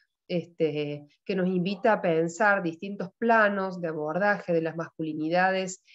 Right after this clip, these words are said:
en la esi, planos institucionales, pedagógicos,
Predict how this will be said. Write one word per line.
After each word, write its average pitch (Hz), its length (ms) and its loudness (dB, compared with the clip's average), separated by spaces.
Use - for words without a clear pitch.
en 165 160 -4
la 165 120 0
esi, 190 500 -4
planos 165 580 -6
institucionales, 170 1120 -4
pedagógicos, 156 1200 -4